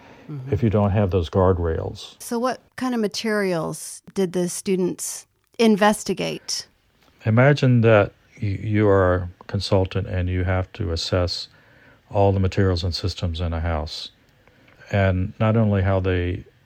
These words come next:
Speaker 2: exist independently, but how they interact. We had eight students, and therefore necessarily we have eight topics.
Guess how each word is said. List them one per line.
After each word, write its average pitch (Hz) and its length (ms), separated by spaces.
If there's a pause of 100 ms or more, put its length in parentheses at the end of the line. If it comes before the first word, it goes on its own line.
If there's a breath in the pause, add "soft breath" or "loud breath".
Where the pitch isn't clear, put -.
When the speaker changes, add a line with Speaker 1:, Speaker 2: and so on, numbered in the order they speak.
(260)
Speaker 2:
exist 90 500
independently, 95 680
but 90 220
how 92 180
they 85 160
interact. 85 600 (680 loud breath)
We 101 120
had 95 280
eight 101 180
students, 131 680
and 98 240
therefore 98 320
necessarily 98 720
we 113 140
have 107 200
eight 113 240 (160)
topics. - 720